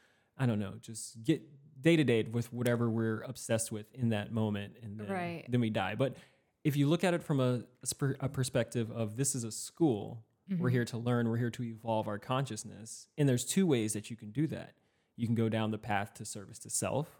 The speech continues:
Speaker 1: or service to others. And they
Speaker 2: Mm-hmm.
Speaker 1: kinda get rid of that, like, good versus evil, because those
Speaker 2: Right.
Speaker 1: words don't really, I mean, they help, but I feel like they'll, they'll trip you up too.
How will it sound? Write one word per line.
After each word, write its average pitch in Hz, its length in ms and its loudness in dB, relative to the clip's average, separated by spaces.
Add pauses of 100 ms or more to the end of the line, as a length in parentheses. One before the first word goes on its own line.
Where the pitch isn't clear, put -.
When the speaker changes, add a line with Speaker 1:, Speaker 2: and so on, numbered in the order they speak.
(100)
Speaker 1:
or 110 360 0
service 107 380 -4
to - 140 -14
others. - 460 -6
And 214 180 0
they - 80 4
Speaker 2:
Mm-hmm. 170 120 -2
Speaker 1:
kinda 180 160 2
get 147 240 2
rid 131 200 2
of 113 140 2
that, 110 220 0
like, 110 260 -4 (260)
good 123 220 4
versus 113 320 0
evil, 113 380 0
because 196 240 2
those 147 180 4
Speaker 2:
Right. 127 80 -4
Speaker 1:
words 127 340 2
don't 117 240 0
really, 110 480 -10 (720)
I 147 40 -10
mean, 151 100 2
they 156 120 4
help, 131 500 2
but 110 420 0 (300)
I 135 60 -4
feel 135 140 -2
like 127 120 0
they'll, 113 200 0
they'll 117 200 -2
trip 131 260 -2
you 110 160 -4
up - 160 -6
too. 104 260 -14